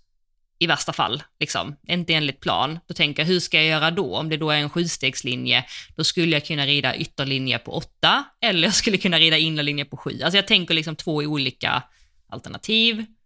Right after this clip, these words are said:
Ehm, ja, det är typ så jag gör. Och sen när jag går, har gått klart och tänkt igenom då, så stannar jag. Eh, jag går lite åt sidan, jag stannar ofta inte vid mål, för där står ofta många andra, så jag går lite själv.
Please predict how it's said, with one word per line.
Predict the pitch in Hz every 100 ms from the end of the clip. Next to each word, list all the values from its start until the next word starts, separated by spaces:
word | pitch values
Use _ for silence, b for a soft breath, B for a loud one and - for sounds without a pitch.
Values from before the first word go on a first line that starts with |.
| _ _ _ _ _ _ _ _ _ _ _ _ _ -
Ehm, | 160 151 104 90 92 80 60 - _ _ _ _
ja, | - 226 147 156
det | 240
är |
typ | 247 -
så | 208
jag | 180
gör. | 170 147
Och | 180
sen | 214
när | 196
jag | 196 196 196
går, | 190
har | 208
gått | 190 190
klart | - 202 143 -
och | 175
tänkt | 175 160 165
igenom | 156 139 147
då, | 147 135
så | 156
stannar | - 165 160 135
jag. | 131 127 135 - _ _ -
Eh, | 151 127 123
jag | 139 175
går | 180 160
lite | 160 147
åt |
sidan, | - 175 170 151
jag | 156
stannar | - 170 151
ofta | 151 -
inte | 147 143
vid | 131
mål, | 143 143 175 254
för | 262 -
där | 147
står | - 139
ofta | 147 - 139
många | 143 143 139
andra, | 147 170 139 165
så | -
jag | 156
går | 147
lite | 143 139
själv. | - 233 254 262